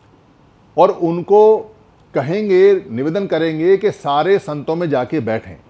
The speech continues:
सारे संतों को समणों की वाणी को याद दिलाएं, सारे जितने भी संत हैं, जितने भी बाबा हैं, गुरु हैं, उनको बताएं कि हमारा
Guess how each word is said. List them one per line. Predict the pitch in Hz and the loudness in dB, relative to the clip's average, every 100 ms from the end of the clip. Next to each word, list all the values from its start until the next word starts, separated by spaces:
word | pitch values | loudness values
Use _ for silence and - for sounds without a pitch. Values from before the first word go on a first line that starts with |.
| _ _ _ _ _ _ _ _ - | _ _ _ _ _ _ _ _ -4
सारे | 131 151 185 | 0 2 0
संतों | - 156 143 165 | -2 -6 -4 -4
को | 147 165 190 | -2 -2 -2
समणों | - 147 156 160 | -2 -4 -4 -4
की | 196 202 196 - | -4 -4 -4 -8
वाणी | 113 123 151 170 | -4 -2 -2 -2
को | 196 170 | 0 2
याद | 139 151 | 2 0
दिलाएं, | 123 123 135 90 - _ _ _ _ _ _ _ _ - | -2 -2 -2 -6 -14 _ _ _ _ _ _ _ _ -2
सारे | 147 170 190 196 175 | 0 2 2 2 2
जितने | 160 170 180 | -4 -8 -8
भी | 196 175 - 113 117 113 _ _ | -6 -8 -10 -20 -20 -20 _ _
संत | - 156 180 | -10 -8 -4
हैं, | 143 156 170 | -4 -4 -6
जितने | 160 175 | -6 -6
भी | 180 | -4
बाबा | 120 123 165 147 | -2 -2 -2 -4
हैं, | 139 156 | -6 -6
गुरु | 147 151 | -6 -6
हैं, | |
उनको | 170 165 151 | -6 -4 -4
बताएं | 120 135 147 185 190 | -4 -4 -4 -4 -6
कि | 180 | -6
हमारा | 127 120 131 156 180 180 | -8 -6 -2 2 2 0